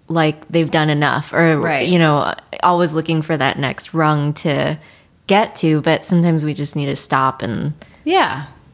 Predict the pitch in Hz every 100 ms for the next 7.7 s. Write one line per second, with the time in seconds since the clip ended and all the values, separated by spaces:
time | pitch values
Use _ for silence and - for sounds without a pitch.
0 | - 160 175 151 165 151 - - 156 208
1 | 262 156 - - 226 233 233 247 214 208
2 | 220 247 269 359 330 233 185 202 240 135
3 | 123 156 202 202 214 208 240 277 269 196
4 | - 202 175 214 185 - - 160 - 165
5 | 160 - - _ _ _ - 185 214 226
6 | 247 285 240 - 220 220 190 180 190 180
7 | 165 - 170 160 - -